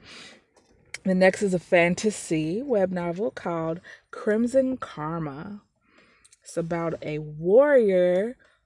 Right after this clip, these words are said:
who passed away. She was a woman and she passed away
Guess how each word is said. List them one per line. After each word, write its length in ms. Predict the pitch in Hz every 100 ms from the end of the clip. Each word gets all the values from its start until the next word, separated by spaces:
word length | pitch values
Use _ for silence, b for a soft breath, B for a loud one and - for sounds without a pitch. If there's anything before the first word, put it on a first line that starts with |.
| _ -
who 340 | 226 208 202
passed 500 | - - 175 175 -
away. 560 | 175 165 151 151 180 233
She 180 | - 190
was 180 | 170 165
a 40 |
woman 400 | 165 160 160 160
and 120 | 160
she 120 | -
passed 420 | 170 175 170 170 175
away 480 | 165 156 156 170